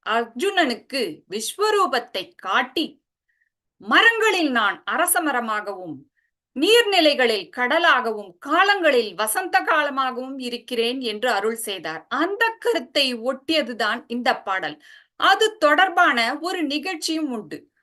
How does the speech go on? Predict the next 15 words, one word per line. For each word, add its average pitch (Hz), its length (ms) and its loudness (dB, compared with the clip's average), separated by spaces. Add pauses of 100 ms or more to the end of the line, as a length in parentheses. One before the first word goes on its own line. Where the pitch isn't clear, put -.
(280)
புதுச்சேரியில் 330 1120 0
புயல் 359 420 2
வந்த 233 380 0
மறுநாள் 220 800 0
கடற்கரையில் 247 1080 -2 (360)
இறந்து 415 560 0
போன 247 520 -2
பறவைகளை 277 960 0
கண்ட 240 460 -4
பாரதி 226 680 -6 (340)
மிகவும் 370 640 2
மனம் 330 360 2
வருந்தி 247 520 0
தன்னுடைய 339 580 0
முண்டாசிலே 262 1040 0